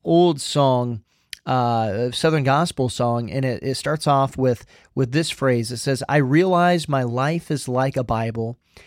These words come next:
and it's the only Bible some may ever read. So help me, Lord, to live a life that's humble, only pointing them to Calvary." And the question is, is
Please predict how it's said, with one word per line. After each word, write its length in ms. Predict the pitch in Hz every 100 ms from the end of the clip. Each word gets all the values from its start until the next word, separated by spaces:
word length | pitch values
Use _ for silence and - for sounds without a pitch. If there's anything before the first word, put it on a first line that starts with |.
| -
and 140 | 170
it's 140 | 175 -
the 140 | 175
only 360 | 175 190 208 170
Bible 560 | 135 131 131 127 123 -
some 600 | - - 175 143 110 110
may 180 | 123 123
ever 280 | - 123 123
read. 400 | 113 104 95 - _ - -
So 220 | - 170
help 260 | 160 175
me, 160 | 185 160
Lord, 460 | 135 143 143 147 -
to 100 | 127
live 240 | 120 135
a 60 | 131
life 300 | 123 131 -
that's 180 | 143
humble, 480 | - 113 95 101 104 -
only 340 | 147 170 165
pointing 360 | 156 151 139 120
them 300 | 107 92 98 - _
to 120 | - 120
Calvary." 580 | 113 98 104 92 98 - _ _ _ _ _ _ _ _ - - _ _ _ _ -
And 80 | 151
the 60 |
question 460 | 151 190 190 - 139
is, 280 | 123 120 127
is 420 | 120 101 -